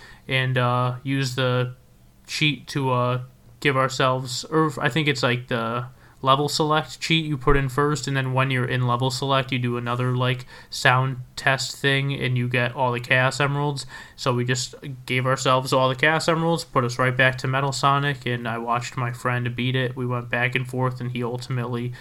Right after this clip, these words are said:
found the strat for beating the be-, big, uh, Robotnik bot. And, uh, I thought that last fight was gonna be much harder, but if you're patient, every time he lands, his, like, belly comes forward, you hit him, you run away, and you do that, like, nine times,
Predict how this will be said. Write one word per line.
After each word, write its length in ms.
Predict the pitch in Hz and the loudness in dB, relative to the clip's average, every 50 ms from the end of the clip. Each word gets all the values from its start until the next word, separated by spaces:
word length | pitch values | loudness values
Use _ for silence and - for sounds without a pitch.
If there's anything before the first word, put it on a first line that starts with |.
| - - - | -16 -8 0
found 260 | - 135 127 123 120 | 2 4 4 4 2
the 60 | 120 | -2
strat 440 | 120 - - - 123 123 123 120 - | -4 -4 -2 0 0 2 0 0 -2
for 120 | - 131 | -4 -4
beating 320 | 123 120 120 120 120 123 123 | -4 -2 -4 -4 -2 -2 -2
the 80 | 120 | -4
be-, 440 | 117 120 123 123 123 120 120 123 147 | -2 0 0 0 2 0 -2 -4 -8
big, 300 | 135 127 127 123 131 127 127 | -6 -4 -2 -2 0 0 0
uh, 280 | 123 127 127 127 127 127 - - - - - - | 0 0 0 0 -2 -4 -10 -18 -20 -12 -4 0
Robotnik 640 | 131 127 127 127 123 123 123 127 131 127 127 127 - - - - | 0 2 4 6 6 6 6 4 2 0 0 -2 -6 -10 -8 -6
bot. 540 | 143 131 127 127 127 131 139 - - 151 - - - - - - - - - - | -4 2 4 6 8 8 8 6 4 0 -12 -16 -20 -20 -20 -20 -20 -20 -8 -2
And, 280 | 127 127 123 123 120 | 0 0 2 2 0
uh, 320 | 117 113 113 117 120 107 120 123 - | 0 -2 -2 -2 -4 -4 -4 -4 -4
I 100 | 135 127 | -4 -2
thought 280 | 123 143 143 139 131 | 2 4 4 4 4
that 160 | 131 127 120 120 | 4 2 2 2
last 280 | 123 123 127 127 - - | 2 2 0 0 0 0
fight 200 | 135 123 117 127 | 0 0 2 0
was 160 | 135 127 127 | -2 -2 0
gonna 100 | 135 127 | 0 0
be 140 | 123 123 123 | 2 2 2
much 280 | 127 120 123 123 - | 2 2 0 0 2
harder, 280 | - 131 131 131 127 131 | 4 4 6 6 4 0
but 260 | 123 123 117 110 - | 0 0 0 0 -2
if 120 | 120 120 | -4 -6
you're 100 | 120 117 | -6 -8
patient, 480 | 117 - - 131 131 127 127 - 127 123 | -6 -2 0 0 0 0 0 0 0 0
every 260 | 131 131 123 123 123 123 | 0 -2 -2 -2 -2 0
time 260 | - - 127 123 123 | 0 0 0 2 0
he 80 | 113 | 0
lands, 420 | 113 117 123 127 127 127 131 127 127 | -2 0 0 2 2 2 2 0 0
his, 160 | 131 120 120 | -2 -2 -2
like, 200 | 120 120 120 123 | -2 -4 -4 -2
belly 260 | 120 120 120 120 123 123 | 0 0 2 2 0 0
comes 320 | 123 - 120 123 123 123 | 0 -2 -2 -2 -4 -4
forward, 400 | - - 127 127 123 120 123 117 | -4 -2 0 0 2 0 0 -2
you 80 | 113 117 | -4 -2
hit 180 | 120 135 127 | -2 0 0
him, 160 | 127 120 123 | 0 0 0
you 120 | 120 117 117 | 0 0 0
run 180 | 117 120 120 | -2 -2 -2
away, 420 | 120 117 117 120 120 120 120 117 117 | -2 -2 0 0 0 0 0 -2 -2
and 120 | 113 120 | -4 -6
you 80 | 117 113 | -6 -6
do 180 | 110 120 117 | -4 -4 -4
that, 140 | 113 113 113 113 | -2 -2 -2 -2
like, 240 | 113 117 127 123 | -2 -2 -2 -2
nine 260 | 131 127 117 117 120 123 | -2 -2 -4 -2 -4 -2
times, 460 | 123 127 117 113 117 127 127 127 | -2 -2 -2 -2 -2 -4 -4 -4